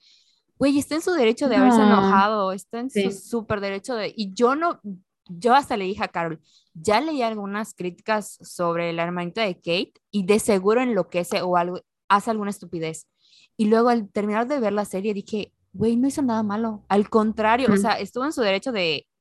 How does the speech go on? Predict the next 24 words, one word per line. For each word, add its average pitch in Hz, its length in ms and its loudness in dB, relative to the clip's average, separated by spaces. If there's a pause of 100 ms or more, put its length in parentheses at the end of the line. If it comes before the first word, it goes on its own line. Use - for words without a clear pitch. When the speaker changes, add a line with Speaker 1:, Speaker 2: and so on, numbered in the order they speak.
(140)
Speaker 1:
emputarse 180 680 -4
con 170 200 -6
Kate 190 420 -4
y 196 120 -8
con 170 240 -2
todos, 269 480 -2 (320)
pero 202 180 4
luego 220 280 4
como 208 200 -6
que 180 140 -10
reaccionó 180 440 -6
y 214 40 -4
dijo, 208 380 0
"A 175 120 0
ver, 170 280 -2 (580)
a 170 80 0
ver, 190 140 2
hermana, 170 360 -2 (240)
vamos 220 260 0
a 240 60 -4
calmarnos 269 760 0
y 185 200 -4
ya 185 500 4
v-, 175 120 -14